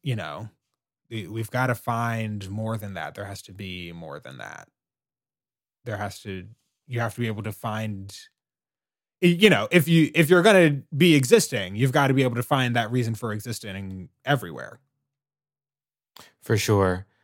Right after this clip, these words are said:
Speaker 2: And, and also, you know, um, figure out how to protect what you have, which I think, you know, Ma Rainey's character really depicts and,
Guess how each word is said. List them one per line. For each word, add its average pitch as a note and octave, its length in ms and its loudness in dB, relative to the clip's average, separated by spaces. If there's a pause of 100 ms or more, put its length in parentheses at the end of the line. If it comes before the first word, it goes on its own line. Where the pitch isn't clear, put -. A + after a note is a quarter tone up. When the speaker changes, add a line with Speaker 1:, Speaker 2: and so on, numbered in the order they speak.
(540)
Speaker 2:
And, A#2+ 200 4
and A2 180 2
also, G2+ 760 4 (1200)
you E3 120 2
know, A2+ 260 2 (260)
um, G2+ 400 0
figure D3 300 -4
out A2+ 120 0
how A#2+ 120 0
to G#2+ 100 0
protect A2 460 -4
what G#2 80 -4
you F#2+ 120 -8
have, G#2 500 0 (280)
which G2+ 520 0 (520)
I G#2+ 140 2
think, F#2+ 280 0
you G2+ 60 0
know, F2+ 180 -2
Ma F#2+ 260 2
Rainey's F#2 400 2
character E2 560 -4
really E2+ 640 -6 (1700)
depicts - 680 -6 (720)
and, F2 600 -2